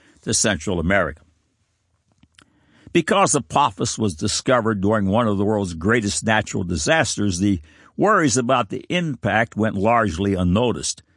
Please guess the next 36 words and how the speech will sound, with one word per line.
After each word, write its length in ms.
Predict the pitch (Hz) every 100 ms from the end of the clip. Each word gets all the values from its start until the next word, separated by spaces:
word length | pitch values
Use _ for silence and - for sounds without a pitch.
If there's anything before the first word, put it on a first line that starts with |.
| _ _ _ _
But 160 | 73 80
that 200 | 104 -
tense 320 | 120 113 -
day, 400 | 107 98 85 101
December 480 | 95 85 101 107 113
twenty-sixth, 640 | - 117 110 - 110 -
two 140 | - 110
thousand 520 | - 104 101 107 101
four, 400 | - 95 71 - _ _ _ _
stunned 800 | - - - 240 202 101 73 76 -
the 100 | 117
small 440 | - 127 127 113
group 300 | - 135 104
of 100 | 98
astronomers 800 | 98 - 127 120 117 123 135 -
who 140 | 123
dutifully 640 | 92 98 175 147 - 127 107
detect 580 | 113 90 139 143 -
and 180 | 107 87
plot 280 | - 131 127
trajectories 880 | - 95 76 127 131 - 101 139 -
of 100 | 98
hundreds 440 | - 147 123 113 117
of 100 | 101
thousands 600 | - 139 139 113 110 98
of 100 | 87
millions 460 | 95 135 113 107
of 120 | 92
chunks 360 | - 135 123 -
of 160 | 87 76
rock 340 | 107 147 - - - -
whizzing 360 | - 139 135 127
around 320 | 127 147 143
the 60 | 139
solar 320 | - 196 185
system. 420 | 127 95 85 -